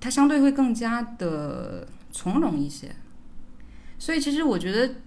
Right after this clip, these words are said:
在我看来，这部电影在讲的是一个女人面对两种不同的男人去做的一个选择。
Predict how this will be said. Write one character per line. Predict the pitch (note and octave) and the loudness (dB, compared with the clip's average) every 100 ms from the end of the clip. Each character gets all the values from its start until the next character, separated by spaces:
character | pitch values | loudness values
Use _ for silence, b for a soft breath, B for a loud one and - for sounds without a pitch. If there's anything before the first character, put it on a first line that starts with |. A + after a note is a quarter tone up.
| - | -12
在 | - F4+ | 2 4
我 | B3+ E3 | 4 0
看 | G#3+ C4+ | 0 2
来， | G3+ | 2
这 | F#3 F3+ | 0 -2
部 | F3 | -4
电 | F3 | -2
影 | E3 C#3 | -2 0
在 | F3 | -2
讲 | F3+ C#3+ C3 | -4 -8 -8
的 | D#3 | -8
是 | - | -4
一 | F3+ | -4
个 | F#3+ | -4
女 | F#3+ E3+ C#3 | -2 -2 -2
人 | C#3 | -4
面 | D#3+ G3+ G3 F#3 | -4 -4 -4 -4
对 | F#3 D#3+ | -4 -2
两 | D3 F#3+ | -2 -4
种 | F#3 C#3 | -6 -8
不 | - | -8
同 | A#2 - D#3 D3+ | -12 -8 -4 -4
的 | F3+ | -4
男 | G#3 E3 D3 | -2 -2 -2
人 | D#3+ E3 E3 | -4 -4 -8
去 | - G3+ F3+ | -10 -8 -6
做 | A3 G3+ | -6 -6
的 | F3 | -4
一 | D#3 E3 | -6 -6
个 | F#3 F#3 | -6 -6
选 | F#3 - A2 F#2 - | -6 -8 -10 -10 -10
择。 | C#3+ C#3+ | -8 -10